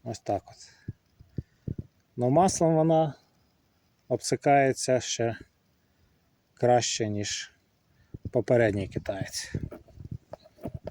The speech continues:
Ну і для розминки ось такий от десь сто п'ятдесят,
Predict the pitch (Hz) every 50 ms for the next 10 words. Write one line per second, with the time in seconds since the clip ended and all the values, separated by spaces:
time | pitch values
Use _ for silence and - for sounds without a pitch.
0 | - - - - - - - - - - - _ _ _ - _ - 135 143 151
1 | 156 156 151 135 139 143 143 143 143 135 139 151 151 151 143 127 - 135 131 123
2 | - - 135 - - 131 117 104 98 98 - - 107 95 - - - - - -
3 | - - _ _ _ _ _ _ _ _ _ _ _ _ _ _ _ _ _ _
4 | _ - - - 143 127 - - 120 117 107 - - - 123 120 120 - - -
5 | -